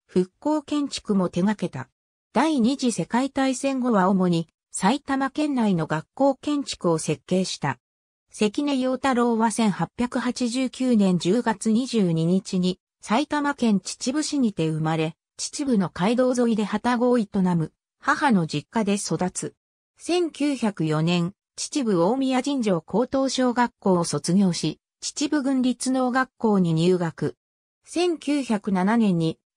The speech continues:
秩父郡立農学校を卒業し、神田の正則学校に入学し英語を学ぶ。千九百十年、三橋四郎の三共設計事務所へ就職。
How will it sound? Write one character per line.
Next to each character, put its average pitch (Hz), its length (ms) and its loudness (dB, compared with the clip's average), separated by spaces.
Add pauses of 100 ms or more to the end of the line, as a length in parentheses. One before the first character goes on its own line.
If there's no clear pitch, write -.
秩 - 280 -4
父 294 140 0
郡 262 180 0
立 247 300 -2
農 254 200 0
学 254 180 -2 (100)
校 180 300 2
を 156 200 0
卒 175 300 -4
業 190 200 2
し、 - 240 -4 (260)
神 269 280 2
田 294 120 2
の 269 120 -2
正 254 240 -2
則 269 280 -4
学 262 240 0
校 214 220 2
に 170 140 4
入 165 220 2
学 247 180 -4
し 220 200 -2
英 220 200 2
語 220 160 2
を 214 60 2
学 165 280 0
ぶ。 151 180 -4 (440)
千 339 340 -2
九 285 240 -2
百 208 300 -2
十 214 220 0
年、 160 320 -2 (240)
三 190 140 2
橋 - 220 -8 (140)
四 269 160 -4
郎 240 180 2
の 160 140 0
三 196 360 0
共 247 240 2
設 233 280 -4
計 240 200 0
事 226 120 -2
務 226 140 2
所 226 160 0
へ 214 40 4
就 214 220 0
職。 170 400 -4